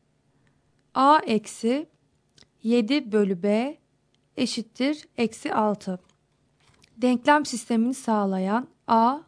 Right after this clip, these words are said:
kaçtır? A eksi üç, B eksi iki,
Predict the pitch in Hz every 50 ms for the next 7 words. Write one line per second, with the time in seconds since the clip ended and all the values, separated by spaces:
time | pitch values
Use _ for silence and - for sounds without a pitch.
0 | _ - - - 240 214 - - - - 185 180 - - _ _ _ _ _ _
1 | _ _ _ _ _ _ _ _ _ _ _ _ _ _ _ - 247 240 233 247
2 | 254 285 311 _ _ - - 240 220 - - - 226 208 - 214 233 226 - -
3 | - - _ _ _ _ _ _ _ _ _ _ _ _ _ _ _ _ _ _
4 | _ _ - 226 226 226 240 254 269 _ _ _ _ - - 220 214 - - -
5 | 220 202 202 - - 208 208 233